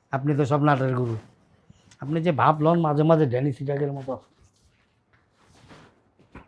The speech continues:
উম, বাবা রে বাবা। এগুলি ছেড়ে দিবেন।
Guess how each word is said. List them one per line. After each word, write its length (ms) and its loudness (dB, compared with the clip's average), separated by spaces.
উম, 200 2
বাবা 360 -8
রে 80 -16
বাবা। 440 -2
এগুলি 260 -2
ছেড়ে 280 0
দিবেন। 240 -4